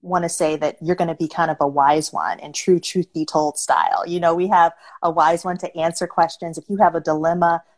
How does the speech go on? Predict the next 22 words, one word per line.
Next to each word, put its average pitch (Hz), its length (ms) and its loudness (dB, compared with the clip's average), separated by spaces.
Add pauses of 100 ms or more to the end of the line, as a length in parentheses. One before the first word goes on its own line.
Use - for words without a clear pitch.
that's 202 180 -4
not 311 240 2
necessarily, 262 640 -2
like, 196 380 -2 (280)
tied 202 420 0
to 180 200 -2
Walter's 175 420 0
work, 196 300 0
but - 220 -4
you 196 60 2
want 175 180 0
him 175 140 -2
to 151 120 -2
answer 170 400 -2
it, - 220 -2
you 160 100 -10
know, 156 160 2
as 147 100 2
a 147 60 -6
person 156 380 -2
of 143 100 -8
color. 139 460 0